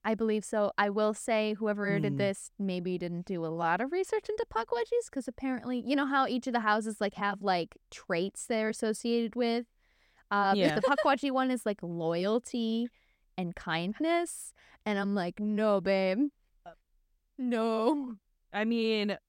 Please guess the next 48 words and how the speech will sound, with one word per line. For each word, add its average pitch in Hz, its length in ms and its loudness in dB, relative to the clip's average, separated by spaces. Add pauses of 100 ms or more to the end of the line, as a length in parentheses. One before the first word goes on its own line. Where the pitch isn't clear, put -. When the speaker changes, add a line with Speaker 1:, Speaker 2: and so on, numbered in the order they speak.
(200)
Speaker 2:
looks 190 300 -8
at 180 120 -8
the 165 140 -8
author. 151 460 -10 (240)
Anyways, 240 760 0
uh, 240 320 4
there's 311 160 2
Speaker 1:
<laughs> - 0 -
Speaker 2:
a 330 80 4
lot 262 280 4
of 247 160 -4
stuff - 340 2
going 233 220 2
on 233 100 2
with 240 120 -2
that. 233 200 2
Like, 202 260 0 (420)
I 240 140 4
can 262 180 -4
respect 233 520 -2
Harry 214 260 0
Potter 202 380 0
as, 180 180 -4
like, 175 140 -4
a 196 60 -8
series 190 500 -4
because 170 460 -6 (120)
childhood 175 460 -4
stuff, 202 340 -2
but 160 260 -2 (280)
with 196 140 -6
how 226 180 2
things 294 260 -2
are 285 100 2
going 262 300 0
now, 226 260 2
I'm 214 140 2
like, 170 220 0
"No 156 180 -4
thanks. 147 500 -8 (140)
I'm 190 160 -2
gonna 170 180 -2
greatly 156 420 -6
make 196 200 -4
fun 220 160 -2
of 226 120 -2
it." 247 220 -4
Speaker 1:
Mm-hmm. 196 260 -4